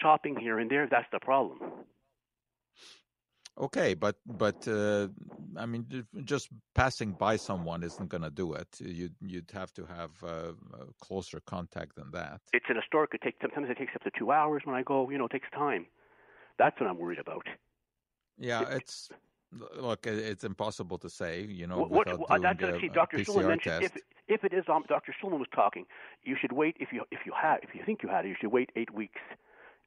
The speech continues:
Speaker 1: a-, at least eight weeks around that time.
Speaker 2: Okay,
Speaker 1: That's what
Speaker 2: well,
Speaker 1: he
Speaker 2: but
Speaker 1: said,
Speaker 2: it,
Speaker 1: Doctor Mitch.
Speaker 2: if, if, if it is Omicron,
Speaker 1: Yeah.
Speaker 2: then you don't have to really worry about the waiting because you will now have developed antibodies to it.
Speaker 1: But I'm not
Speaker 2: So
Speaker 1: sure that's the
Speaker 2: it's
Speaker 1: problem.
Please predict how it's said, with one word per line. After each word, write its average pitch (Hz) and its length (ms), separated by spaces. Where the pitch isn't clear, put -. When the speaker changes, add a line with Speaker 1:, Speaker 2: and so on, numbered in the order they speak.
Speaker 1:
a-, - 180
at 110 120
least 123 260
eight 101 160
weeks 82 300
around - 220
that 101 240
time. 107 120
Speaker 2:
Okay, 139 80
Speaker 1:
That's 107 160
what 147 80
Speaker 2:
well, 95 80
Speaker 1:
he - 100
Speaker 2:
but 139 80
Speaker 1:
said, 139 80
Speaker 2:
it, - 20
Speaker 1:
Doctor 135 220
Mitch. 104 240
Speaker 2:
if, 151 240
if, - 200
if 135 160
it 120 140
is 147 440
Omicron, 113 800
Speaker 1:
Yeah. - 80
Speaker 2:
then 123 140
you 120 100
don't 147 240
have 131 300
to 131 100
really 120 380
worry 123 400
about 101 340
the 107 80
waiting 113 380
because 127 360
you 131 100
will 127 160
now 131 200
have 127 220
developed 131 420
antibodies 87 680
to - 180
it. - 140
Speaker 1:
But 127 140
I'm 120 160
not 123 160
Speaker 2:
So 110 120
Speaker 1:
sure 104 100
that's 110 180
the 113 60
Speaker 2:
it's - 80
Speaker 1:
problem. 131 640